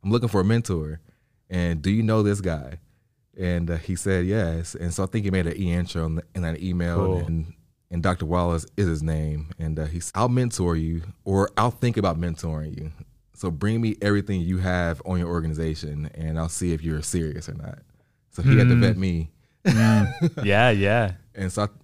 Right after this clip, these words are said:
Speaker 1: I, I s-, I handed him this thirty-page business plan, a-, and he read every single word and redlined it. And you had me and my wife over for dinner that next week,
Speaker 2: <laughs>
Speaker 1: and boom, he's been a mentor for
Speaker 2: Wow.
Speaker 1: eight years.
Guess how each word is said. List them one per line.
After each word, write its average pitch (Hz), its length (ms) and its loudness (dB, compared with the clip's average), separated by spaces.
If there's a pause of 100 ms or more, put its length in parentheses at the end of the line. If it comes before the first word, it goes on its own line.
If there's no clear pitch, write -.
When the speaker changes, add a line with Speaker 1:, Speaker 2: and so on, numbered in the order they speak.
(220)
Speaker 1:
I, 95 100 -2
I 98 40 2
s-, - 180 -4 (480)
I 90 60 -8
handed 98 300 0
him 92 200 2
this 90 160 -2
thirty-page 90 720 -2
business 87 300 -2
plan, 78 440 -6
a-, 78 100 -10 (100)
and 80 120 -4
he 90 120 0
read 87 220 0
every 85 240 -2
single 80 260 -4
word 78 260 -2
and 73 140 -4
redlined 78 560 -4
it. - 120 -12 (640)
And 82 160 -4
you 90 140 -2
had 90 260 0
me 87 140 2
and 87 80 2
my 87 60 2
wife 85 240 0
over 85 180 0
for 82 100 -6
dinner 80 400 -2
that 82 220 -6
next 87 280 -4
week, 82 440 -4 (300)
Speaker 2:
<laughs> - 300 -20
Speaker 1:
and 80 500 0
boom, 76 380 0
he's 82 120 -6
been 80 160 0
a - 20 2
mentor 78 420 -4
for 82 160 -14
Speaker 2:
Wow. 87 400 4
Speaker 1:
eight 80 140 -4
years. 69 480 -12